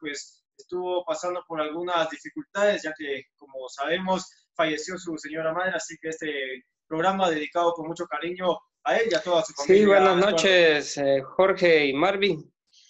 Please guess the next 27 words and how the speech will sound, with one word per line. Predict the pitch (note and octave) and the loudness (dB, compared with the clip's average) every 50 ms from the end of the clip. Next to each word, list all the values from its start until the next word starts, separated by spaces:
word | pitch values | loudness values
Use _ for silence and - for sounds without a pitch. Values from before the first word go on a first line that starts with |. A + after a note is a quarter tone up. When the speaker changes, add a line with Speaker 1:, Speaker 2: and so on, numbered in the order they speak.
| _ _ _ _ _ | _ _ _ _ _
Speaker 2:
Este | D3 D3 D#3 D#3 _ - E3 D#3+ D#3 D3 C#3+ C#3 C3 B2+ B2 B2 A#2+ - _ | 0 0 0 0 _ 4 6 6 6 6 4 4 4 4 4 4 2 -2 _
programa | C3+ C3+ B2+ C3+ D3 E3 F3 F3 F3 E3 | -2 0 0 2 0 2 2 2 2 0
dedicado | D3+ C#3 C3 - D3+ D#3+ E3 E3 | 0 -2 -2 0 4 4 6 6
a | D#3+ D3+ | 4 2
nuestro | C#3+ C#3 C#3 - C#3 C3+ C3 B2+ B2+ A#2+ - C#3 | 0 -4 -4 -2 0 0 2 2 0 -2 -2 -2
hermano | C3 B2 B2+ C3+ D3 D#3+ E3 E3 E3 D#3+ D3+ C3+ B2 A#2 | -2 0 -2 -2 -2 -2 -2 -2 -2 -2 -2 -2 -4 -6
Marvin | A#2 B2 C3+ C#3+ D#3 D#3+ D#3+ D#3+ D3+ D#3 | -8 -4 -2 -2 -2 -2 -2 -6 -4 -6
Tomás | C3+ A#2+ B2+ C3+ D3 D3+ - D#3+ | -8 -6 -4 -4 -6 -4 -4 -4
Ávila | D3+ D#3 D#3 D3 C#3+ C3 B2 C3 | -2 -2 -4 -4 -4 -4 -4 -4
Sánchez, | - - D#3+ F#3+ G#3 G3+ - F#3+ E3 D3+ - - - - - _ | -4 -4 -4 -4 -4 -4 -2 -2 -2 -2 -4 -10 -14 -16 -20 _
ya | _ C3+ C#3 C#3 C#3 _ | _ -10 -10 -10 -10 _
que | - C#3+ C#3 C3 B2 A#2 A2+ - - B2+ - _ _ _ _ _ _ _ _ _ | -14 -12 -8 -6 -6 -6 -8 -10 -12 -16 -20 _ _ _ _ _ _ _ _ _
su | _ _ - C3+ B2+ | _ _ -12 -12 -10
señora | - B2+ A#2+ A#2+ B2 C3 C#3+ D3 C#3 | -8 -8 -8 -6 -6 -6 -6 -6 -6
madre, | C3+ B2+ C3 C#3 D3+ D#3 D#3 D#3 D3 C3+ B2+ | -6 -6 -6 -4 -4 -4 -4 -4 -4 -6 -8
que | - C3 | -6 -8
en | A#2+ A#2+ - | -10 -8 -6
paz | C3 C3 C3 C3+ | -8 -8 -8 -8
descanse, | C3+ C3 - - _ C3+ C#3 D3+ D#3 - - C#3+ C3+ B2+ A#2 - - _ _ _ _ _ _ _ - - - _ _ _ _ | -12 -14 -14 -10 _ -4 -4 -4 -6 -10 -12 -8 -8 -8 -8 -10 -14 _ _ _ _ _ _ _ -20 -20 -20 _ _ _ _
partió | - B2+ B2 B2 - _ - C3 C3+ C#3 C#3+ C#3+ | -4 -4 -4 -4 -6 _ -6 -6 -4 -2 -2 -2
a | C#3 | -2
los | C3 B2 A#2+ A#2+ | -2 -4 -6 -6
brazos | B2+ B2+ C#3 C#3 - D3 C#3 C3+ | -4 -4 -4 -6 -6 -12 -10 -10
de | C3+ B2+ | -10 -10
nuestro | B2+ B2 A#2+ _ - B2+ A#2+ | -10 -12 -14 _ -12 -12 -12
Señor, | - - A#2 A#2+ A#2+ B2+ C#3 D3+ F3 F3 E3 | -10 -12 -12 -12 -8 -6 -2 -2 -2 -2 -2
y | C3 A#2+ A#2+ - | -4 -4 -6 -8